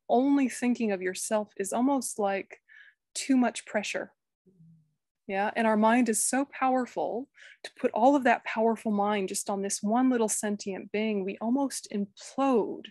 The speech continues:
you know, we create, like, a black hole.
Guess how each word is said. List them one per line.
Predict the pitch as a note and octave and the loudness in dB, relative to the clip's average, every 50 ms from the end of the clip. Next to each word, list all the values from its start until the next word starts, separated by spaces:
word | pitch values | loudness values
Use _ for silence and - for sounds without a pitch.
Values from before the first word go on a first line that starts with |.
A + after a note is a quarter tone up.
| - _ _ _ _ _ _ _ _ _ _ _ _ | -20 _ _ _ _ _ _ _ _ _ _ _ _
you | - G3+ | -4 -4
know, | G3+ G3 G#3 A3 A#3 | -2 -2 -2 -2 -2
we | A#3+ A#3 | -2 -4
create, | - - - - A3+ A3 A3+ - | -4 -6 -4 -2 0 0 2 2
like, | G#3+ G#3 G#3 A3 | 0 0 0 -2
a | F#3+ | -4
black | - G3 G3+ G3+ G3+ - | -4 -2 -2 -2 -4 -8
hole. | - - - - A#3+ B3 A#3 F3+ - - - - | -14 -8 -4 0 0 2 2 0 -2 -6 -10 -16